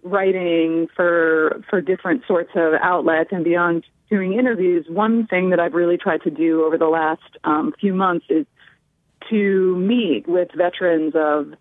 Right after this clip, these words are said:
more recent wars, to go into organizations like the American Legion and, um, tell people about my project and try to meet with them and do oral histories with people and really discuss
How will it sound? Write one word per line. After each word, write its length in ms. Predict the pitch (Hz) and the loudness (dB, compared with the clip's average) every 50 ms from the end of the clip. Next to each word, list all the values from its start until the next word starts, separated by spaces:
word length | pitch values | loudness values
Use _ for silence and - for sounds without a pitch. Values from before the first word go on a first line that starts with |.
| - - - - - - - | -20 -20 -20 -20 -14 -8 -4
more 380 | 208 202 208 196 185 180 175 | -2 0 0 0 0 0 0
recent 440 | 170 175 190 180 - - 175 147 139 | 0 0 0 -2 -2 -2 -2 -2 0
wars, 400 | 139 147 156 139 131 - - - - | 0 0 0 0 0 0 -2 -2 -2
to 60 | 254 | -2
go 220 | 220 240 240 220 214 | -2 0 0 0 0
into 920 | 208 208 208 - - - 220 202 196 185 175 175 175 170 175 165 - - | 0 -2 -4 -4 -4 -2 -2 0 0 2 0 0 0 0 0 -2 -2 -4
organizations 640 | - 196 190 180 202 185 160 170 165 165 - 185 170 175 | -4 -4 -4 -4 -4 -2 -2 -2 -2 -2 -4 -6 -4 -2
like 160 | 180 170 - | -2 -2 -2
the 80 | 180 | -4
American 420 | 180 180 170 165 160 - 196 175 180 | -2 0 0 0 0 -2 -4 -6 -4
Legion 600 | 175 175 170 147 160 156 156 160 170 170 185 - - - | -4 -4 -4 -2 0 0 0 0 0 -2 -6 -6 -4 -2
and, 420 | 175 175 170 170 170 170 170 165 | 0 0 2 2 2 0 0 0
um, 400 | 170 160 160 160 160 165 165 - _ _ - - - - - - _ _ _ - | 0 0 0 0 0 -2 -6 -8 _ _ -20 -20 -20 -20 -20 -20 _ _ _ -4
tell 160 | - 262 262 | -2 -2 0
people 220 | 220 277 226 233 | 0 0 0 0
about 180 | 226 208 208 202 | 0 0 0 0
my 120 | 185 185 | -2 -4
project 460 | 180 - 285 277 262 233 254 240 - 214 | -2 0 -2 0 0 0 -2 -2 -2 -4
and 120 | 190 185 | -6 -4
try 160 | - 202 185 180 | 0 0 0 0
to 120 | 185 180 | 0 -2
meet 180 | 180 208 226 208 | 0 -2 0 0
with 160 | 202 196 - | 0 -2 -2
them 220 | 202 190 190 190 | -2 -2 -2 -4
and 100 | 185 170 | -4 -4
do 160 | 175 196 190 | -2 0 2
oral 260 | 180 180 180 180 190 208 | 2 2 2 2 0 0
histories 520 | 254 262 - - - 226 220 214 208 202 - | 0 -2 -2 -4 -2 0 2 2 2 0 0
with 160 | 185 185 - | -2 -4 -4
people 460 | - 208 196 - 190 185 185 185 185 | -4 -8 -6 -2 0 0 2 2 2
and 280 | 180 170 175 175 170 - - | 0 0 -2 -4 -8 -10 -8
really 460 | 180 196 233 254 254 247 247 240 226 | -4 -2 0 0 0 0 0 0 0
discuss 380 | 170 202 196 - - - 285 | 0 -2 -2 -2 -2 -4 -4